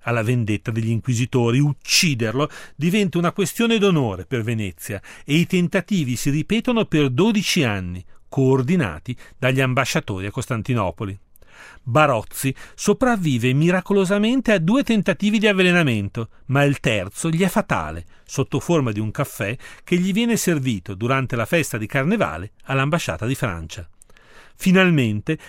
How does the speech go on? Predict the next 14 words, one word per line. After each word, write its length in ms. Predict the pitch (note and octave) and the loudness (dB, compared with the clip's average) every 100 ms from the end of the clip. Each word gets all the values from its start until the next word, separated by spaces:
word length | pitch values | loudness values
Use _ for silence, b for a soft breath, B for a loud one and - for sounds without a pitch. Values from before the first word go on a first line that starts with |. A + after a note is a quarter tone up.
| B | B
Barozzi 560 | - E3+ A3+ C#4 - A3 | 0 4 4 2 2 4
muore 480 | F#3 B2+ F#2 F#2+ - - | 4 4 0 -6 -14 -6
dopo 300 | B2+ D#3+ D#3+ | -2 0 2
una 120 | D3+ | 2
lunga 340 | D3 A3 A#3 | 4 4 4
malattia, 600 | G#3 E3 C#3+ - B2 A#2+ - B B | 4 2 0 -2 -2 -2 -6 B B
così 360 | G3 F3 A#3+ | -2 2 0
che 120 | - C3 | 0 0
la 140 | A#2 | 0
vera 300 | C3+ F#3 D#3 | 2 0 0
causa 480 | - E3 G#2+ F#2+ G2+ | -2 -2 -2 -4 -6
della 200 | A#2+ C#3+ | -4 -4
sua 160 | - | -2
morte 540 | B3+ C3+ D#2+ - C#3+ | 0 0 -4 -12 -16